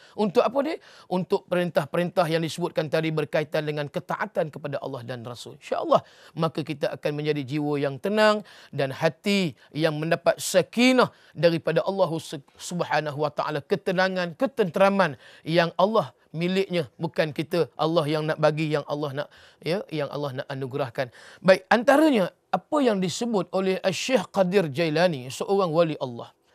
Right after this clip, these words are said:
tokoh sufi. Dia memberi satu pesan kepada kita, kepada umat Islam, supaya kita sentiasa berbaik sangka, supaya kita sentiasa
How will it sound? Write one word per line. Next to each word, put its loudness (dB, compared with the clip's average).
tokoh -6
sufi. -10
Dia 2
memberi 0
satu 0
pesan -2
kepada -2
kita, -4
kepada 0
umat -4
Islam, -6
supaya 2
kita -2
sentiasa 2
berbaik 2
sangka, -8
supaya 4
kita 4
sentiasa 4